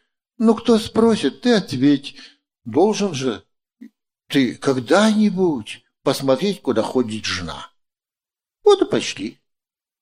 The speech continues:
Уговорил. И он первый раз пришел посмотреть.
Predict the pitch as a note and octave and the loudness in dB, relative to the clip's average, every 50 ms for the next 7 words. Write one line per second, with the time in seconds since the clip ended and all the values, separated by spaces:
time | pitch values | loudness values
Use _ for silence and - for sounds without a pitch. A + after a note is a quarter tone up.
0 | _ _ _ _ _ _ _ _ _ _ _ _ - - B2+ A#2+ A2+ C3 A#2+ A#2 | _ _ _ _ _ _ _ _ _ _ _ _ -4 0 0 4 4 4 4 4
1 | A2+ F2 D#2+ - - - _ _ _ _ _ _ _ _ _ _ _ _ _ _ | 2 0 -4 -8 -10 -16 _ _ _ _ _ _ _ _ _ _ _ _ _ _
2 | _ _ - D3 D3+ F#3 F#3 E3+ C#3+ - - B2+ B2 G#2+ G2+ F#2 F2 - - - | _ _ 2 4 4 4 4 0 -2 0 0 2 2 2 0 -2 -4 -6 -6 -6
3 | - - - - D#3 D3 - - G#2+ - - - E2 - - - - - - - | -4 -2 0 0 -2 -2 -2 -8 -8 -8 -8 -10 -14 -14 -14 -16 -16 -16 -16 -16
4 | - - | -18 -18